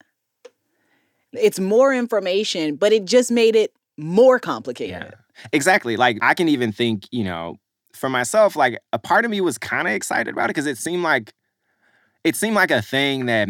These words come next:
Speaker 2: that maybe had been passed down from West Africa.
Speaker 1: Right.
Speaker 2: But if it's not, then is it really ours in the way we thought? Well, Tyler says that maybe origin and ownership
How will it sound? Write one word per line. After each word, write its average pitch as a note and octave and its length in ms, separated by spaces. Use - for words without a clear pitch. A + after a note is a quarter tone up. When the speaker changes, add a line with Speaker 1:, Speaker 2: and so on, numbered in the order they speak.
Speaker 2:
that A2+ 220
maybe G#2 400
had A#2 460
been G#3+ 180
passed A3+ 400
down E4 320
from C4 220
West - 220
Africa. - 640
Speaker 1:
Right. C#3 540
Speaker 2:
But D#3+ 160
if F#3 140
it's D3+ 160
not, B2 500
then C3+ 440
is C3+ 140
it F3+ 80
really F#3+ 340
ours C#3 540
in A#2+ 200
the A#2+ 80
way A#2+ 140
we A#2+ 120
thought? C#3 400
Well, D3 320
Tyler A#3+ 340
says C3+ 320
that A2+ 140
maybe F3 340
origin A2+ 800
and G#2 240
ownership G#2+ 680